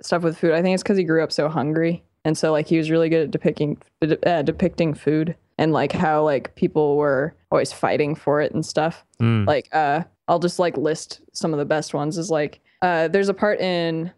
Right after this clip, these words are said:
Speaker 1: The Circus, which is actually, like, my least favorite film of his. But, like, he, he, like, tells a girl to eat an egg slowly because it'll digest <laughs> better. Like, she's really hungry and she gets, like, one egg.
Speaker 2: Well, that's
Speaker 1: And
Speaker 2: true,
Speaker 1: it's like
Speaker 2: actually. The slower you eat.
Speaker 1: Yeah, yeah.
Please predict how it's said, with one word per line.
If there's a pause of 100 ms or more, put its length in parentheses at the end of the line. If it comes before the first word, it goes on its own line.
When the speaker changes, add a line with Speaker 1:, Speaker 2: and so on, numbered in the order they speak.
(160)
Speaker 1:
The
Circus,
which
is
actually,
like,
my
least
favorite
film
of
his. (180)
But,
like,
he, (240)
he,
like,
tells
a
girl
to
eat
an
egg
slowly
because
it'll
digest
<laughs>
better.
Like,
she's
really
hungry (320)
and
she
gets,
like,
one
egg. (160)
Speaker 2:
Well,
that's
Speaker 1:
And
Speaker 2:
true,
Speaker 1:
it's
like
Speaker 2:
actually.
The
slower
you
eat.
Speaker 1:
Yeah,
yeah.